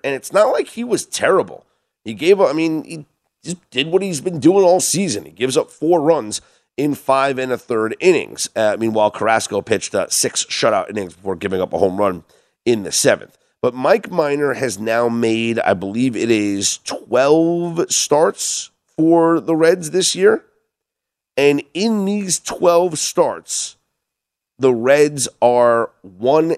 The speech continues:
and eleven. They have won one game that he has started, and that was back on June thirteenth, a five four win against Arizona. And in that game, Minor gave up four runs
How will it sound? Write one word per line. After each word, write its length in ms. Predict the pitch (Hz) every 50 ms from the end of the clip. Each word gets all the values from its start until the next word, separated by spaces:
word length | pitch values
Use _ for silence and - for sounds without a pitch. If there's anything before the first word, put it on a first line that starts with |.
| _ _
and 400 | - 120 127 127 123 127 127 123 - -
eleven. 500 | 107 107 104 95 87 78 - 78 76 _ _ _ _ _ _ _ _ _ _ _ _ _ _ _ _ _ _ _ _ _ _ _ -
They 120 | 113 131
have 160 | 143 143 135
won 340 | 127 139 139 127 113 104 107
one 300 | 95 110 143 208 240 233
game 320 | 208 180 127 92 - - _ _ _ _ _ _ _ _ _ _ _ _ _ _
that 160 | - 117 107
he 180 | 104 110 120 123
has 140 | 117 117 -
started, 460 | - - 120 95 82 71 69 65 - _ _ _ _ _ _ _ -
and 160 | 113 107 117
that 180 | 123 123 107 87
was 540 | 127 127 123 123 120 117 113 110 101 - - _ _
back 440 | 95 - 131 127 135 147 143 - - -
on 320 | 120 123 123 113 107 101
June 420 | 90 - - 135 160 180 196 202 185
thirteenth, 800 | - - 185 175 170 - - - - 160 147 120 107 101 - - _ _ _ _ _ _ _ -
a 140 | 117 120 113
five 500 | - _ - 143 135 139 151 165 165 -
four 340 | _ - 160 151 156 151
win 440 | 143 117 117 127 135 139 139 143 151 -
against 540 | 117 117 110 98 90 123 127 135 123 - - -
Arizona. 800 | - 113 120 120 110 104 104 87 - 123 147 170 190 202 220 233 - _ _ _ _ _ _ _ _ _ -
And 140 | 123 131 - -
in 220 | 233 277 277 254
that 220 | 196 143 131 123 -
game, 300 | - 127 120 120 123 117
Minor 400 | 113 120 131 139 139 131 127 120
gave 320 | 101 113 117 117 110 104
up 160 | 110 104 -
four 320 | _ - - 156 151 143 123
runs 420 | 127 135 123 104 95 98 98 -